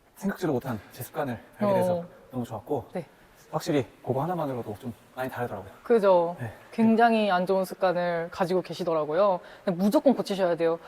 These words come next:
Speaker 2: 이거는 무조건 고치셔야 되고, 어, 그리고 다른 거는 너무 잘 배우셨으니까 여기서 임팩트만 가. 제가 요점 정리는 어차피 싹 다 해드리니까.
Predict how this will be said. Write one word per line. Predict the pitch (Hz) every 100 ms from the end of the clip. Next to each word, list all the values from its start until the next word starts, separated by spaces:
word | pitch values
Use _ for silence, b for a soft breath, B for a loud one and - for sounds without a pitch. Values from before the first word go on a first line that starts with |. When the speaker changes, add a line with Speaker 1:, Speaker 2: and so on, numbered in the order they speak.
| b b
Speaker 2:
이거는 | 208 208 208
무조건 | 185 240 214
고치셔야 | 185 185 196
되고, | 170 - 269 175 b b b b
어, | 214 214 214 214 - -
그리고 | - 262 277 381 -
다른 | 392 480 494
거는 | 440
너무 | 285 302
잘 | 233 208
배우셨으니까 | 220 208 196 190 180 190 202 170
여기서 | 220 247 254
임팩트만 | 233 240 330 285 208
가. | 190 180
제가 | 226
요점 | 196 214 302
정리는 | 269 233
어차피 | 185 180
싹 | 185 -
다 | -
해드리니까. | 247 269 247 180 190 226